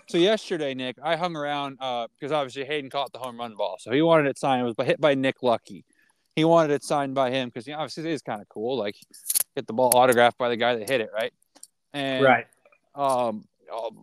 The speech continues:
Speaker 1: dude, all the Coastal guys talking to their parents are like, "Ah, we're not that worried about it. We're saving, we're saving it for Tuesday." Like, dude, Coastal is,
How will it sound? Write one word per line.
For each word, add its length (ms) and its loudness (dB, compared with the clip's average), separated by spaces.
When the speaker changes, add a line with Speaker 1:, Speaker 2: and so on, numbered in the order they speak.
Speaker 1:
dude, 220 4
all 320 6
the 120 0
Coastal 400 0
guys 340 -2
talking 280 -2
to 60 -8
their 120 -6
parents 440 -4
are 40 -2
like, 160 2
"Ah, 200 2
we're 80 -2
not 180 -6
that 180 -6
worried 240 -6
about 240 -4
it. 60 -4
We're 100 -6
saving, 360 -6
we're 80 -8
saving 300 -4
it 100 -6
for 80 -6
Tuesday." 400 -12
Like, 160 4
dude, 160 0
Coastal 560 4
is, 220 -6